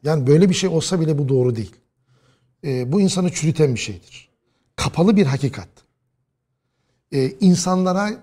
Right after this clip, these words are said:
gidecek tek bir güzergah göstermek, e, çok risklidir. Dolayısıyla insanların önünü açmak aslında insanlara mutlak bir hakikati,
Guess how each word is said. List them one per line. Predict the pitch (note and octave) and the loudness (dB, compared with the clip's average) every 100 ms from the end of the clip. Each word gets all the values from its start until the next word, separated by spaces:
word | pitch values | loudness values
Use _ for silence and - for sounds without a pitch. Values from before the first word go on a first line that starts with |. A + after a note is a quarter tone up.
| _ - | _ -4
gidecek | D3 E3+ D#3+ G#3+ G#3 | 2 4 4 2 -2
tek | - B3+ G3 | -4 -2 -2
bir | |
güzergah | D3 C#3+ C#3 B2+ C3 A2+ | 0 2 2 2 -2 -2
göstermek, | C#3+ C3 - C3 D#3+ B3 - _ _ _ _ _ _ | -2 -2 0 -2 -2 -6 -10 _ _ _ _ _ _
e, | D#3 D3+ E3 | -10 -10 -8
çok | - G3+ D3+ | -4 -2 0
risklidir. | C#3 F3 C3+ A2+ | -2 0 -2 -2
Dolayısıyla | B2 E3+ G3+ - G#3 | 0 0 -2 -4 -4
insanların | F3 F#3 F#3+ G3+ | -4 -4 -4 -4
önünü | G#3+ F#3 F#3+ | -4 -4 -4
açmak | F3+ E3+ F#3 G#3+ - _ _ _ | -4 -6 -6 -8 -10 _ _ _
aslında | - D3 G3+ | -8 -6 -6
insanlara | F#3+ F3 F#3 F#3 F#3+ F#3+ F#3 _ _ _ _ - | -6 -4 -4 -2 -2 -2 -6 _ _ _ _ -4
mutlak | D#3+ - D3+ | -4 -2 -4
bir | E3 | -4
hakikati, | C#3+ F3 F3 E3+ F3+ D3+ | -4 -6 -6 -2 0 -2